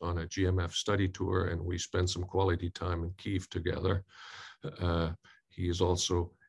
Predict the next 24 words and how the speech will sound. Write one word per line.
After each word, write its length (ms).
a, 320
a, 440
a, 120
he's 200
also 240
lived 480
and 180
worked 380
in, 300
in 200
Ukraine 680
and 300
in 100
Russia, 580
so 200
is 100
a 80
regional 540
expert 500
on, 420
uh, 100
on 160
those 280
issues. 460